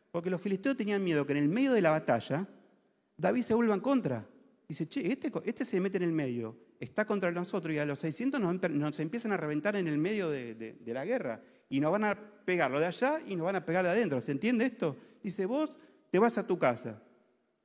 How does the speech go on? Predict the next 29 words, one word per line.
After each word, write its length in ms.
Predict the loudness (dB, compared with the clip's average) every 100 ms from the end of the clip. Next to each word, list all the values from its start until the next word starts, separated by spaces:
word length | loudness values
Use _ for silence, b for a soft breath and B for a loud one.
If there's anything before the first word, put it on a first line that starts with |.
| _
Escuchá, 420 | -8 -2 0 0 -2 -18 -20 _ _ _ _ _
David 300 | -2 0 2
lo 100 | 0
perfeccionaron 560 | -2 -4 -6 -4 -2 -2
ellos. 400 | -2 -6 -10 -20 _ _ _ _ _ _ _
Y 140 | 0 2
vos 200 | 2 0
y 60 |
yo 180 | 0 0
nos 140 | 0 -2
quejamos, 420 | -2 -2 -2 0
y 80 | 0
David 240 | 0 2
era 120 | 0
el 60 | 0
rey, 280 | -2 -4 -4
el 160 | -4
rey 180 | -2 0
de, 600 | 2 0 -2 -4 -8 -12
el 140 | -10 -6
rey 140 | -2
del 100 | 0
ejército 400 | 0 -4 -4 -4
de 60 | -4
Israel, 360 | -2 -4 -4 -4
y 100 | -4
vos 140 | -4
te 120 | -4
quejás, 520 | -6 -2 0 0 -2